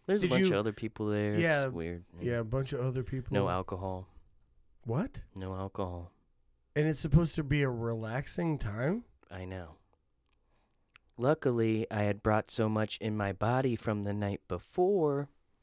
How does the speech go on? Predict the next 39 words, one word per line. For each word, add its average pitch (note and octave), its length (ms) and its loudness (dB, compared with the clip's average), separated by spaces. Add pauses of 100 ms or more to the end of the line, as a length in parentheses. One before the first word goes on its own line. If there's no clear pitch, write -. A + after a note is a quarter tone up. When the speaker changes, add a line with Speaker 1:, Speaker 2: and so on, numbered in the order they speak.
(800)
Speaker 1:
We F#2+ 140 -4
were G2+ 100 0
good. A2+ 280 0 (380)
Speaker 2:
Jeez A#2+ 520 -6
Louise. E2 420 -18
Speaker 1:
That's - 240 -6
called G2 300 0
cameling, G2+ 560 0
Matt. D#2+ 240 -4 (140)
That's E2 200 -6
called G2+ 260 2
cameling. G#2 560 -2 (1160)
If - 100 -8
ever A2 200 4
you A2 140 8
have A2 140 6
to - 80 6
go A#2 180 12
to A#2 120 12
an A#2 60 12
event B2+ 300 8
the A2+ 100 4
next G#2+ 280 6
day C3 260 10
and A2+ 100 6
there's G#2 180 4
no G#2+ 180 8
alcohol, A2+ 460 8
you F#2 140 0
drink D3 360 6
so B2+ 200 6
much B2 260 2
the A#2+ 100 2
night A2+ 240 4
before A#2 580 4 (320)
that G2+ 160 0
you G#2+ 360 2
stay A#2+ 420 2
drunk A#2 640 2